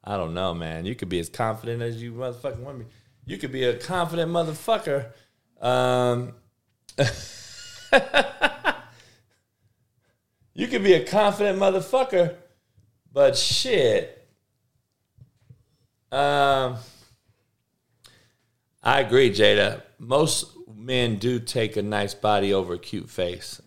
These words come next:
I, that's real. I do agree with you on that.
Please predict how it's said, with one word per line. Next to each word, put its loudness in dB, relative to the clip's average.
I, -2
that's 0
real. -4
I -2
do 2
agree -2
with -2
you 0
on -4
that. -10